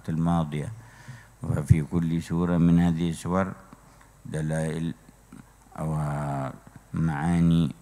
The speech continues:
ومعارف ولطائف وسر خطاب، سر خطاب من الرحمن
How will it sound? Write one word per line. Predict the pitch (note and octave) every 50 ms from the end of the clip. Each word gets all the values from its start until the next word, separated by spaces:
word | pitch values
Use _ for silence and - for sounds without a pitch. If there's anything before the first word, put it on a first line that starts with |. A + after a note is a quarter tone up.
| - - -
ومعارف | D#2+ D#2 D#2+ D#2+ D#2 D2+ D2+ D2 D2 D3+ C3+ - - - - - - - - - - - - D2+ D2 C#2+ D2 D#2+ D#2 D2 D#2 E2+ E2+ E2 E2 D#2+ E2 D#2+ - - - - - E2
ولطائف | D#2+ D#2+ D#2+ E2 D#2+ D#2 D2 C2+ - - - C#2 D2 D#2 D#2+ - - F2+ E2 E2 E2 E2+ E2 E2 - - -
وسر | E2 D#2+ - - B2 G#2+ F2+
خطاب، | - - F#2 F2+ - - G#2 F#2 D#2+ - - - - - - - - - - - - - - - - -
سر | - E2+ D#2 E2
خطاب | - E2 D#2 C#2 - F2 E2 D#2+ C#2 D2
من | D#2 D#2 D2+ D2
الرحمن | D2 D2 D2 D2+ D2+ D2+ - - E2+ E2+ E2+ F2 F2 F2 E2+